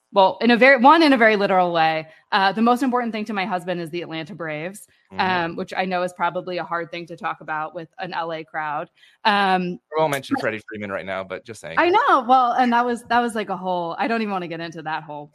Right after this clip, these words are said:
Speaker 1: chaos and mess. Uh, it could, it could take up the whole rest of the podcast, and I
Speaker 2: I just
Speaker 1: already
Speaker 2: wanna
Speaker 1: lost,
Speaker 2: say
Speaker 1: like,
Speaker 2: we had,
Speaker 1: the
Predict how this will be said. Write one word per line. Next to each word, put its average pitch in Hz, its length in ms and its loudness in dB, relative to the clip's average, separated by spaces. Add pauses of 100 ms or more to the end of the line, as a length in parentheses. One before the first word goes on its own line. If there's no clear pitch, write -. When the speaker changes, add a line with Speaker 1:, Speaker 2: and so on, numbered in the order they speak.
(120)
Speaker 1:
chaos 160 400 -6
and 160 140 -18
mess. 151 400 -14
Uh, 202 520 2
it 220 140 -4
could, 247 140 2
it 262 180 0
could 285 120 -2
take 311 160 0
up 311 100 0
the 285 100 -2
whole 262 160 0
rest 254 220 -4
of 240 80 -12
the 220 60 -8
podcast, 233 560 -4
and 180 100 -8
I - 20 -4
Speaker 2:
I 180 60 -2
just 185 80 0
Speaker 1:
already 190 160 -4
Speaker 2:
wanna 151 100 -2
Speaker 1:
lost, 185 160 0
Speaker 2:
say 147 80 0
Speaker 1:
like, - 140 -2
Speaker 2:
we 151 80 -6
had, 147 180 0
Speaker 1:
the 127 60 -18